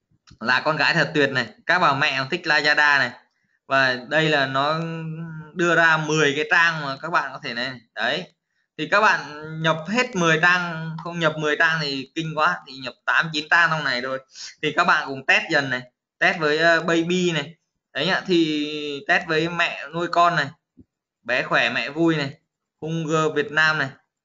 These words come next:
bác sĩ Nhi này. Đấy thì các bạn, nó, nó, Facebook nó sẽ gợi ý ra cho cái, các cái bạn mà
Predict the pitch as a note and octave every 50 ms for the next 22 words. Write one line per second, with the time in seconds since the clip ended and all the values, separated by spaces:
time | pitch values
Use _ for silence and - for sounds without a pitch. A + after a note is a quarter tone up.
0 | _ _ _ _ _ _ _ _ _ - D#3+ G3 F#3+ - D#3 C#3+ C3 C3 C#3+ D#3+
1 | F3 F3 E3+ E3 D3 C3 B2+ - _ - B2+ C#3 F#3 G#3+ G3+ - - F3 F#3 G3
2 | F3+ D#3+ - - D3 D3+ D#3 E3+ F#3+ G#3 A3 A3+ A3 A3+ A3+ A3 - - - -
3 | G#3 G#3+ A#3 A#3 A3+ G#3 G#3+ A3 G3+ D#3 C#3 C3 C#3+ E3+ E3 C3 D3+ D#3 D#3+ E3+
4 | F#3 F#3 G3+ F#3+ F#3+ F#3 F3 F3+ F3+ - G3 F#3 - G3+ A3+ A3 G#3+ G#3 G3+ -
5 | - - - C#3 C3+ C3+ C#3 C#3 C#3+ C#3+ C#3+ C#3 C3+ C3 C3 C3